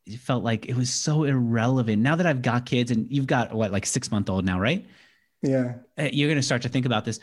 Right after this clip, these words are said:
Speaker 1: I don't wanna give them all the th-, all the things that I hated as a, as a kid. I feel like we, we don't have to do. <clears throat> And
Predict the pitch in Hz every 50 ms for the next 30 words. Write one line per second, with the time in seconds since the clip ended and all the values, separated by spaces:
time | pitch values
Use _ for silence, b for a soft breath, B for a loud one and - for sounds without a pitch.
0 | B B B - - 165 190 202 208 196 180 175 165 151 131 127 127 123 123 131
1 | 127 127 127 135 127 131 131 139 131 131 - - - 156 190 214 233 214 202 180
2 | 143 165 135 113 107 - 131 135 170 220 226 233 208 226 233 226 - - - 196
3 | 196 214 214 - 233 240 247 226 - - - _ _ - 170 185 - 233 247 262
4 | 254 240 247 233 226 220 226 220 214 240 226 220 226 220 - 185 156 226 359 302
5 | - - - b b b b b b _ - - - - - 277 254 220 202 151
6 | 131 117 117 - b b b b - 180 170 156 147 - -